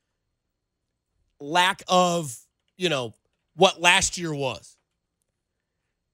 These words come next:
The reason that I find Mahomes interesting this year is because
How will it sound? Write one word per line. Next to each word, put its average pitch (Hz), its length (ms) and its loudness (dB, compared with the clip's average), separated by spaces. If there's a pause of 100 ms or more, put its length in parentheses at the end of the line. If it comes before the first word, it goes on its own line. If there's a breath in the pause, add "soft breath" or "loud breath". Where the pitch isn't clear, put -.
(160)
The 214 120 8
reason 269 360 -2
that 240 120 0
I 190 100 -2
find 208 360 -2
Mahomes 143 760 -4 (2750)
interesting 202 540 0
this 170 200 -4
year 202 120 -2
is 165 80 -6
because 165 340 -6